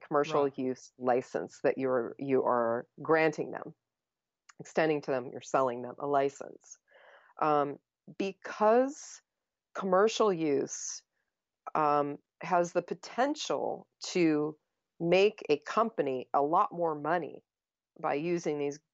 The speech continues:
Speaker 1: gorgeous photographs, the value of that license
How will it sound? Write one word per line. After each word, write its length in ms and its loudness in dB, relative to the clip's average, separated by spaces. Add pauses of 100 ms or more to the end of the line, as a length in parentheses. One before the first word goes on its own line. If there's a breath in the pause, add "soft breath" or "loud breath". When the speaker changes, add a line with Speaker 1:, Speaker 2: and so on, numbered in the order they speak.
(120)
Speaker 1:
gorgeous 400 2
photographs, 840 -2 (340)
the 300 -10
value 680 4
of 140 -4
that 200 0
license 640 -6